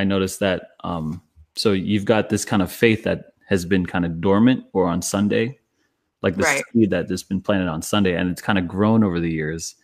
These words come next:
Speaker 2: Yeah.
Speaker 1: And that two major movements have kind of made it real in the rest of your life. So you didn't really have this life changing, like, thunderbolt change, right? But it was just
Speaker 2: No,
Speaker 1: like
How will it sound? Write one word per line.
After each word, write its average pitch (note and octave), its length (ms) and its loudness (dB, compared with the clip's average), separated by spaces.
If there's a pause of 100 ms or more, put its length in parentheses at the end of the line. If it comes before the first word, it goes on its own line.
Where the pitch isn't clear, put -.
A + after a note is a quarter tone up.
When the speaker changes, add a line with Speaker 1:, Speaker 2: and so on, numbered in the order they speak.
(300)
Speaker 2:
Yeah. D3 180 -4
Speaker 1:
And G2+ 140 2
that F#2 160 0
two A#2 200 2
major G2 280 2
movements G2 420 2
have F2+ 120 -6
kind F#2+ 180 0
of F2+ 60 0
made F#2 180 0
it E2+ 80 -2
real F2+ 340 0
in E2+ 140 -4
the D#2+ 80 -4
rest E2+ 220 -4
of E2 40 -8
your E2 80 -4
life. F2 200 -2
So - 100 -4
you G#2+ 140 6
didn't A2 160 4
really G#2 180 4
have F#2+ 220 0
this F2+ 200 -4
life F#2+ 440 0 (340)
changing, G2 400 0
like, E2 180 -6
thunderbolt F#2 680 2
change, E2+ 680 -2
right? E2 260 -2 (440)
But F2 200 2
it G2+ 80 4
was G2 140 6
just F3+ 240 4
Speaker 2:
No, F3 60 2
Speaker 1:
like F3+ 100 2